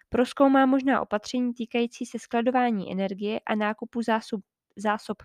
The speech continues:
plynu a posoudí stávající uspořádání trhu s elektřinou. Další zásadní požadavky státu,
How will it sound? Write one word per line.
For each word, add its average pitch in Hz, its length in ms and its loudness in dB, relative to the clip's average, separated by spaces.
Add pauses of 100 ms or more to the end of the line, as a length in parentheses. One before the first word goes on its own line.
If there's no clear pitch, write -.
plynu 185 340 -4 (420)
a 208 60 0
posoudí 254 500 0
stávající 240 640 2
uspořádání 226 800 0
trhu 196 260 -4
s - 140 -16
elektřinou. 185 640 -6 (720)
Další 247 320 2
zásadní 254 500 2 (180)
požadavky 233 500 -2
státu, 190 520 -6